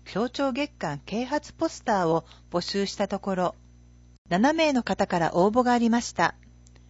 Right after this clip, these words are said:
どれもアイデアいっぱいの作品で、本年は三郷北小学校四年生の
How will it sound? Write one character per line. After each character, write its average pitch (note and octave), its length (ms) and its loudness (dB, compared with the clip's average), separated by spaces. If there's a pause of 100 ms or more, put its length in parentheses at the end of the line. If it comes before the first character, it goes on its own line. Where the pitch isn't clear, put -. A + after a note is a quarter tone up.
(500)
ど G3 100 6
れ A3 120 6
も E3+ 220 0
ア F#3 60 4
イ A3 120 2
デ A3+ 180 4
ア F#3 60 2
い F3+ 120 -6
っ - 40 -12 (140)
ぱ A#3+ 120 2
い B3+ 60 2
の C4 80 2
作 C4+ 280 -2
品 B3 240 2
で、 A#3+ 200 2 (360)
本 D4+ 280 2
年 A3+ 200 2
は D#3+ 320 2
三 B3 320 0
郷 C4 160 6
北 C4 220 0
小 B3 240 4
学 B3 240 -2
校 E3 160 2
四 D#3 140 0
年 B3+ 200 0
生 A3 240 0
の E3+ 220 0